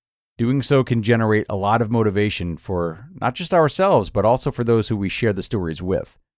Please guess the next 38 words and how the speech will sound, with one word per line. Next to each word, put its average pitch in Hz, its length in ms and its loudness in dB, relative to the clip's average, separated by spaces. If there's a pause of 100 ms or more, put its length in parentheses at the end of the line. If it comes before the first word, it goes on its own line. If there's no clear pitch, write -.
(680)
I 92 60 -2
love 101 240 2
where 131 140 4
this 113 160 2
post 104 320 0
is 95 80 -4
going 92 280 0
already. 87 460 0 (400)
Sabrina's 104 460 -2
already 110 340 4
doing 101 260 0
a 92 60 -4
good 95 220 -2
job 98 340 2
of 80 160 -4
letting 104 300 0
us - 160 -2
know 101 180 2
that 92 140 0
the 98 120 -2
opportunity 101 760 -2
to 98 180 -8
increase 110 440 -4
self-love 95 680 2 (540)
is 101 180 -2
not 117 220 2
at 101 140 -2
all 127 260 4
contingent 101 580 -2
on 92 220 -2
what 95 140 2
else 98 220 4
is 87 120 -4
going 92 280 0
on 90 200 2
in 82 80 0
your 78 140 -4
life, 78 380 -4